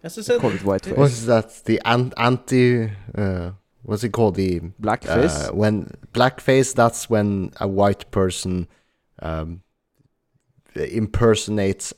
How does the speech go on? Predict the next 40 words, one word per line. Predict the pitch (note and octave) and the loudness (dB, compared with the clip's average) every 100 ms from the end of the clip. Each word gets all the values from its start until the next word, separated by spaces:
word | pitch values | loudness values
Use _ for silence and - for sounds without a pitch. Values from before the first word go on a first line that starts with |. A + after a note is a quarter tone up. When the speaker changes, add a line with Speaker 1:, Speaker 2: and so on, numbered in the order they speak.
| - | -2
Speaker 3:
another | A2 G#2+ G2+ G#2 F#2+ _ _ - | 2 2 2 0 0 _ _ -8
culture | G#2+ G#2+ - - G2 | 0 0 0 -2 0
or, | F2 G#2 F#2+ F2 F2 - _ _ _ - | 0 0 0 0 -2 -8 _ _ _ -12
uh, | E2 D2+ | -8 -6
a | - | -4
black | G2 A#2 - | 0 0 -2
person, | - A#2 A#2 - C3+ | -4 -2 -2 -4 -8
for | - A#2 | -2 0
Speaker 1:
Yeah, | E3+ | 2
and | E3 | 2
then | D#3+ | 0
Speaker 3:
instance. | D3+ C#3+ | 0 -4
Speaker 1:
we | |
need | C3+ | -4
to | C3 | -4
have | B2+ | -2
Speaker 2:
Yeah. | |
Speaker 1:
whiteface. | C3+ C3 C#3 C3 | -2 -2 0 4
Speaker 3:
So | |
you | A#2 A2+ | 4 4
can't, | - A#2+ A#2+ - | 2 2 2 -2
like, | A#2+ A#2 A2+ A2+ G#2 _ D#3 - | 4 4 4 -4 -14 _ -16 -2
blackface | B2+ A#2+ - - A#2+ A#2 - | 2 2 2 2 2 2 -4
should | - B2 A2+ | -2 2 2
apply | G#2 B2 A2 | 2 2 2
the | G#2+ | 4
other | G#2+ A#2 | 4 6
way | A#2 A#2 | 6 6
as | A2 | 6
well. | G#2 G#2+ B2 - | 4 4 4 0
<laughs> | - - | -18 -4
Like, | G#2+ - | -2 0
a | A2 | 0
black | A2 G#2+ - | 0 0 0
person | A2+ - A#2 | -2 -2 -6
can't | - G#2 G#2 | -2 -4 -2
impersonate | G2+ A2+ G#2 A#2 G#2+ - - - | -4 -2 -2 -2 -4 -4 -12 -10
<laughs> | - | -8
Speaker 1:
Oh. | - C3 - - | -8 -10 -12 -4
Speaker 3:
a | G#2 | -2